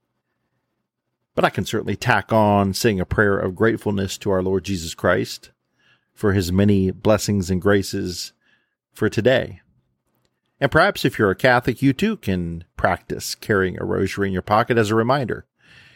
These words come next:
You can get small wooden ones that are light and easy to fit in your pocket.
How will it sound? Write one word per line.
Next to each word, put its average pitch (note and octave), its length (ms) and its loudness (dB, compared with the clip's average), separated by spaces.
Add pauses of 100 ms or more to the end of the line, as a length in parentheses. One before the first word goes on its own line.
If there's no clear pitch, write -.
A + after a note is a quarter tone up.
(180)
You C3 120 -2
can B2+ 140 2
get A2 180 0
small G#2 480 2
wooden G2+ 320 2
ones F#2 320 0
that F#2 120 2
are F2+ 140 2
light G2 220 0
and G2+ 100 -6
easy F#2+ 240 -4
to F2 80 -6
fit - 220 -2
in F#2 60 -12
your F#2+ 100 -4
pocket. - 400 -2